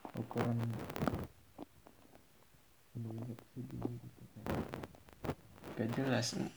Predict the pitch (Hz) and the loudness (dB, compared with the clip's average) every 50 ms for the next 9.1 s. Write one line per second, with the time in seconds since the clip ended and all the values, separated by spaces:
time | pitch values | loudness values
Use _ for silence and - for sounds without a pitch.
0 | - - 180 139 131 135 151 151 151 151 165 160 156 139 127 113 110 110 107 107 | -2 2 4 4 4 6 6 8 10 10 10 10 10 10 10 10 10 10 8 6
1 | 104 104 113 107 107 113 - - 104 - 107 104 110 123 123 127 127 117 113 113 | 6 6 6 6 4 2 0 0 2 4 4 4 6 6 8 8 8 8 8 6
2 | 113 107 107 107 113 - - - - - - - - - - - - - - 110 | 6 4 4 2 -2 -4 -8 -18 -20 -20 -20 -20 -20 -20 -20 -18 -8 0 2 4
3 | 107 107 107 - 107 107 104 104 104 107 107 104 101 - 110 110 117 113 - 120 | 4 6 4 4 4 4 4 4 4 4 6 4 4 6 4 4 4 4 6 6
4 | 113 107 110 113 110 110 107 117 113 - 127 127 - - 120 113 110 123 - - | 6 6 6 6 6 4 4 4 6 10 10 10 10 8 6 6 6 4 0 -8
5 | - - - - - - - - - - - - - - 117 113 110 110 113 117 | -20 -20 -20 -20 -20 -20 -20 -20 -20 -20 -20 -10 -2 2 4 4 6 4 4 2
6 | 117 117 - - 117 113 120 117 107 104 104 101 101 - - 120 - - - - | 2 0 2 2 4 6 6 6 6 6 4 2 2 0 0 0 0 0 -2 -4
7 | - - - - - - - - - - - - - - - - - - 131 123 | -6 -12 -20 -20 -20 -20 -20 -20 -20 -20 -20 -20 -20 -20 -20 -14 -4 2 6 10
8 | 120 120 117 117 113 110 - 110 110 107 104 107 113 - - 120 107 101 104 104 | 10 10 10 10 8 6 8 6 6 6 6 2 -2 -2 2 4 4 6 6 4
9 | 104 | 4